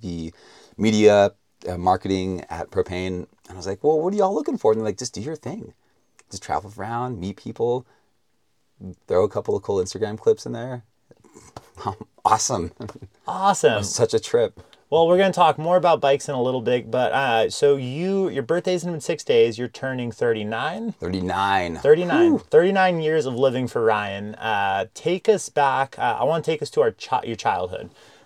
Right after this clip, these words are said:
Speaker 2: Um, so where did you grow up?
Speaker 1: I grew up mostly in a little town between San Francisco and Sacramento called Vacaville.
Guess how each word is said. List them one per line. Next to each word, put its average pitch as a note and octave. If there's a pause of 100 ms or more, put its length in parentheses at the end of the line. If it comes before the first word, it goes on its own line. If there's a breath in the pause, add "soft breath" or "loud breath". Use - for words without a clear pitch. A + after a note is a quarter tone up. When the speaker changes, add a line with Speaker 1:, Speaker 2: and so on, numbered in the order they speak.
(120)
Speaker 2:
Um, A#2+
so A#2
where C3+
did D3
you B2
grow G2+
up? - (540)
Speaker 1:
I A#2+
grew D#3
up D3+
mostly D3
in A#2+
a G#2+
little A#2+
town A2
between G2
San G2+
Francisco -
and F#2+
Sacramento F#2
called E2
Vacaville. C3